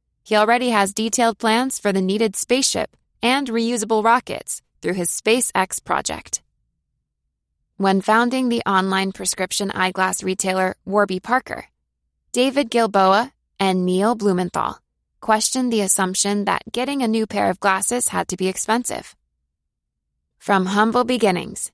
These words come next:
the company revolutionized the industry and was recently valued at over one billion dollars. Let's take a look at another example. Back in nineteen ninety,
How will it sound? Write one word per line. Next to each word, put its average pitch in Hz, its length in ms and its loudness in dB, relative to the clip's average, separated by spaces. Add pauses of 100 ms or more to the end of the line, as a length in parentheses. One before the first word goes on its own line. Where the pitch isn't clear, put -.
(360)
the 196 80 -4
company 226 440 0
revolutionized 220 840 2
the 214 140 2
industry - 540 -4 (220)
and 180 160 0
was 180 220 -2
recently 233 380 0
valued 220 460 2
at - 180 -2
over 180 280 -2
one 190 460 -2
billion 185 380 2
dollars. 123 560 -4 (1600)
Let's 233 240 0
take 262 160 2
a 262 80 4
look 262 280 2
at 247 120 2
another 233 280 4
example. 240 520 -2 (1000)
Back 233 280 0
in 277 100 0
nineteen 233 400 0
ninety, 180 460 -2